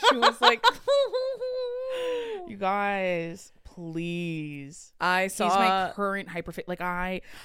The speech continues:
Speaker 2: I need him so bad.
Speaker 1: I saw a TikTok where I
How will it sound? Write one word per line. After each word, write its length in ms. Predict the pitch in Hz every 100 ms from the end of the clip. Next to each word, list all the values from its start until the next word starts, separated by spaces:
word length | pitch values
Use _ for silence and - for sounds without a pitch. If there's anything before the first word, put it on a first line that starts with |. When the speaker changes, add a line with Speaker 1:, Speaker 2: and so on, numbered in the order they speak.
| - -
Speaker 2:
I 380 | 185 190 196
need 520 | 190 175 170 175 165 165
him 400 | - 151 139 139
so 360 | - 180 156
bad. 420 | 151 143 139 123 -
Speaker 1:
I 140 | 190
saw 340 | 202 202 190 220
a 40 |
TikTok 680 | 220 190 180 - 170 165 170
where 180 | 170 165
I 480 | 160 165 160 147